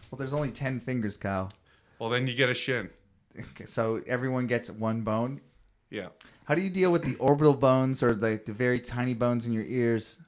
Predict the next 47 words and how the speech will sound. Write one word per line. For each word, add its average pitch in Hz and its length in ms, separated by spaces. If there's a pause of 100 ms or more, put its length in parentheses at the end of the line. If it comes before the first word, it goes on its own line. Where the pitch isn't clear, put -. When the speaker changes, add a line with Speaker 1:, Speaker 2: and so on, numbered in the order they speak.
(240)
Speaker 2:
We 117 120
just 110 100
throw 104 120
this 98 180
out. 82 160 (280)
Speaker 1:
<laughs> 123 80 (280)
Huh? 165 240 (140)
Speaker 2:
We 123 120
just, 113 220
those 120 320
get 98 180
thrown 92 180
out. 87 160 (200)
Speaker 1:
<laughs> - 180
They 151 140
get 143 260
lost? 123 280
Speaker 2:
Yeah, 104 100
fuck - 260
those. 90 240 (320)
Speaker 1:
Okay. 160 220 (1160)
Judges. 160 720 (800)
Should - 160
we 151 120
start 156 320
a 175 40
new 165 160
book? 147 300
Do 139 80
we 139 80
have 147 140
time? 143 320
Speaker 2:
Yeah, 151 100
let's 139 180
do 117 220
it. - 220 (200)
Speaker 1:
All 135 160
right. 147 360
So, 151 320 (120)
you - 160
guys, 135 420 (140)
this 156 200
is 165 140
the 170 60
book 170 200
of 123 100
Judges. 127 560